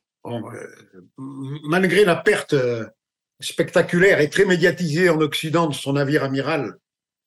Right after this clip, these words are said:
en deux mille vingt-deux et quelques attaques de drones sur les installations militaires de Sébastopol et de Berdiansk et sur le pont de Crimée, le rapport de force entre la Russie et l'Ukraine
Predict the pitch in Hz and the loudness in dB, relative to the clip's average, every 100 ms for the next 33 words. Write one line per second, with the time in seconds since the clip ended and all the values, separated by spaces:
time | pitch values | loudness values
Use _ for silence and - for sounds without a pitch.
0 | _ - 123 123 117 110 110 147 139 135 | _ -12 -8 -6 -6 -4 2 2 2 2
1 | 143 156 240 240 240 _ _ _ _ _ | 2 4 4 2 -8 _ _ _ _ _
2 | _ _ _ _ _ - - 156 143 139 | _ _ _ _ _ -10 -2 -2 0 0
3 | 147 170 147 120 139 135 180 151 123 143 | 2 2 0 2 2 4 4 2 -4 -4
4 | 131 135 143 - 147 143 - 156 147 139 | -4 -2 -4 0 2 2 0 -2 0 -2
5 | 147 156 120 120 113 107 _ _ _ _ | 4 4 2 -4 -8 -12 _ _ _ _
6 | - 147 147 147 160 151 170 147 131 131 | -6 0 0 0 -2 2 4 4 2 0
7 | 139 139 170 240 240 - - 123 120 147 | 0 0 -2 -2 -6 -10 -8 -8 -4 -2
8 | 139 135 143 139 147 165 233 269 _ _ | -2 0 0 0 0 0 0 -4 _ _
9 | _ _ _ _ _ _ _ _ _ _ | _ _ _ _ _ _ _ _ _ _
10 | _ 139 160 185 214 202 175 170 170 202 | _ -2 0 4 4 4 2 2 4 4
11 | - - - - _ 151 147 160 151 175 | 4 -2 -6 -10 _ -6 0 4 4 2
12 | - 196 160 160 185 165 104 - | 0 0 0 2 2 2 0 -12